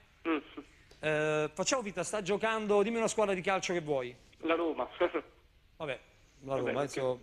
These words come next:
Speaker 2: Roma, Lazio, Ju-, Juventus, la stessa
Speaker 1: Eh.
Speaker 2: cosa. Eh, la Roma. Eh,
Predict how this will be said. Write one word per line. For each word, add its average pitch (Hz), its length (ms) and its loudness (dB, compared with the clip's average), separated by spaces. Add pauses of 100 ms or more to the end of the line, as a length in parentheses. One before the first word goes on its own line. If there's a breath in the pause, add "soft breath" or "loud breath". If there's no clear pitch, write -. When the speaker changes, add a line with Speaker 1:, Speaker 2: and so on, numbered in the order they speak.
Speaker 2:
Roma, 143 280 4
Lazio, 151 380 0
Ju-, 131 200 -8
Juventus, 143 500 0
la 139 100 0
stessa 151 300 2
Speaker 1:
Eh. - 60 4
Speaker 2:
cosa. 120 280 -2
Eh, 139 240 -4
la 151 140 0
Roma. 139 340 0 (420 soft breath)
Eh, 151 760 -2